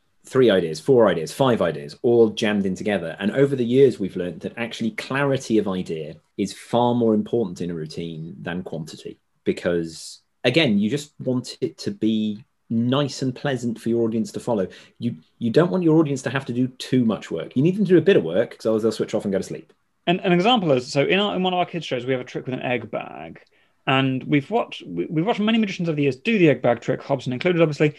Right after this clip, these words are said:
Speaker 2: and gone, "There is some really nice bits in an egg bag routine. You know,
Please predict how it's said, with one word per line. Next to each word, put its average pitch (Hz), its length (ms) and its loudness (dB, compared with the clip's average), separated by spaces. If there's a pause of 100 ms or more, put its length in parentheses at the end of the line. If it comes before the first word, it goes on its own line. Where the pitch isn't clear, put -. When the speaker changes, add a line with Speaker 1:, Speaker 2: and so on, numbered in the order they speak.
(320)
Speaker 2:
and 139 340 4 (120)
gone, 127 460 6 (140)
"There 151 280 8
is 147 100 4
some 147 280 0
really 247 220 6
nice 208 380 4
bits - 500 0
in 131 60 0
an 120 100 -2
egg 120 220 -4
bag 107 240 -6
routine. 175 400 2
You 139 80 4
know, 113 260 2